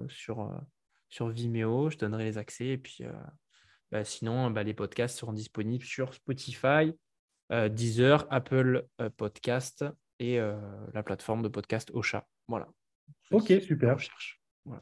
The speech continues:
Speaker 2: Nickel.
Speaker 1: Voilà. Euh, où c'est qu'on peut te retrouver, Eric, euh, pour les personnes qui nous ont écoutés, là, s'ils veulent regarder un petit peu ce que tu fais comme, euh, bah, tu nous avais pas parlé de ton business, on peut finir sur ça, mais
Speaker 2: Oui, oui.
Speaker 1: ton,
Speaker 2: Alors,
Speaker 1: ton business.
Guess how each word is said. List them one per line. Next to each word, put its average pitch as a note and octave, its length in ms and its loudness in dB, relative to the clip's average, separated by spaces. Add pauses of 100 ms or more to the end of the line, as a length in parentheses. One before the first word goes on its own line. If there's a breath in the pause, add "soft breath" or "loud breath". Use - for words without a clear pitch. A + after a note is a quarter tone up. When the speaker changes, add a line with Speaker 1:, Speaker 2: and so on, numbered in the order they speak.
Speaker 2:
Nickel. C3 440 0 (600)
Speaker 1:
Voilà. E2+ 220 -8 (600 soft breath)
Euh, C3+ 260 8
où F#3+ 80 2
c'est A3 140 2
qu'on G#3+ 100 4
peut F3 100 8
te E3+ 60 2
retrouver, D#3+ 440 4
Eric, D3+ 300 0
euh, C3 200 -2
pour B2+ 120 -6
les B2+ 60 -2
personnes C3 300 -4
qui C3 100 -12
nous B2 140 -4
ont - 20 -4
écoutés, B2 340 -8
là, B2+ 120 -8
s'ils - 180 -8
veulent A#2 160 2
regarder A2+ 260 0
un A#2 60 -2
petit A#2 120 -10
peu B2+ 100 -6
ce - 80 -12
que - 80 -6
tu - 120 -14
fais B2+ 280 -4
comme, A#2 240 -8
euh, A2+ 240 -10
bah, C3+ 140 2
tu D3 140 2
nous C#3+ 120 8
avais E3+ 160 10
pas F#3+ 100 8
parlé E3 160 6
de C#3+ 60 0
ton C3+ 100 0
business, A#2+ 420 -2
on A#2+ 60 -8
peut A2+ 60 -16
finir A#2 200 -8
sur - 140 -16
ça, F3 160 0
mais A#2+ 240 -4 (140)
Speaker 2:
Oui, D#3 440 10 (140)
oui. D3+ 300 10
Speaker 1:
ton, D3+ 100 -4
Speaker 2:
Alors, C3+ 400 8 (100)
Speaker 1:
ton A#2+ 60 -12
business. A#2+ 340 -4